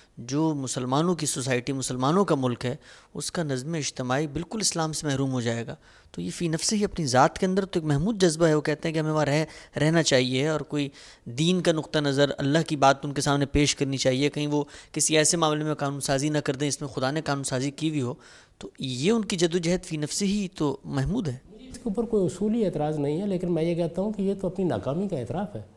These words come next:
Speaker 2: یعنی اس کا مطلب یہ ہے کہ ہم نے لوگوں کو سورہ اخلاص بھی نہیں سکھائی۔ تو اپنا اصل کام کرنا چاہیے نا۔ یعنی یہ نہیں ہے کہ ہم اپنا کام چھوڑ کے پارلیمنٹ میں جا کے بیٹھ جائیں۔ ایک عالم کا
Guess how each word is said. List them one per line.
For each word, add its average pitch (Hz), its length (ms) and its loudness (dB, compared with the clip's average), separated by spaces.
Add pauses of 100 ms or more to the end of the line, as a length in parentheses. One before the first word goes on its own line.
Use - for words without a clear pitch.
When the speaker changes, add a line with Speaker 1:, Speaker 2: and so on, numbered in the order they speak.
(560)
Speaker 2:
یعنی 135 200 -2
اس 160 120 -2
کا 165 100 0
مطلب 147 380 -2
یہ 147 120 4
ہے 170 140 4
کہ 180 80 0
ہم 123 160 2
نے 123 80 2
لوگوں 127 300 0
کو 151 80 0
سورہ 123 180 4
اخلاص 107 320 2
بھی 123 80 -6
نہیں 131 100 0
سکھائی۔ 107 260 -4 (1200)
تو - 100 -18
اپنا 151 260 -6
اصل 226 220 0
کام 110 240 2
کرنا 92 260 -4
چاہیے 101 280 -8
نا۔ 202 100 -16 (1120)
یعنی 110 260 -2
یہ 175 60 4
نہیں 208 240 6
ہے 185 100 6
کہ 156 100 2
ہم 147 240 4
اپنا 175 260 4
کام 139 340 2
چھوڑ 117 260 2
کے 139 100 0
پارلیمنٹ 127 420 4
میں 131 100 2
جا 120 100 2
کے 117 100 2
بیٹھ 104 220 0
جائیں۔ 101 220 -4 (920)
ایک 113 300 -6
عالم 175 380 2
کا 98 260 0